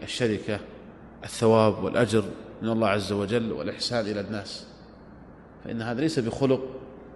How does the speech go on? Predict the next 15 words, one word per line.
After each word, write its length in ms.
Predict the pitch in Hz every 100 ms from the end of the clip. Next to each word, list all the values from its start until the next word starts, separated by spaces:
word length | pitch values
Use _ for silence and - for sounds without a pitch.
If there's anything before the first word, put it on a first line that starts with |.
| - - - -
لمثل 380 | 117 117 120
هذه 200 | 107 120
الشركات. 600 | 107 - 110 104 107 95 - - - - - - - - - - - - - -
ولهذا 460 | - 104 107 127 120
فإن 640 | 113 113 135 110 113 120 113 - - - - - - - - - - 113
مثل 200 | 110 104
هذه 240 | 120 120
العملات، 640 | 104 95 101 110 147 147 - - - - - - - - - - - - - -
آه، 460 | - 110 98 60 - - - - - - - - - - -
تشمل 440 | 170 - 120 110
شيئا 240 | 104 127 113
من 100 | 110
التغرير 580 | 101 113 107 120 113
والخداع 600 | 107 - 107 113 110 98 -
والالتفاف 960 | 107 113 107 107 127 120 - - -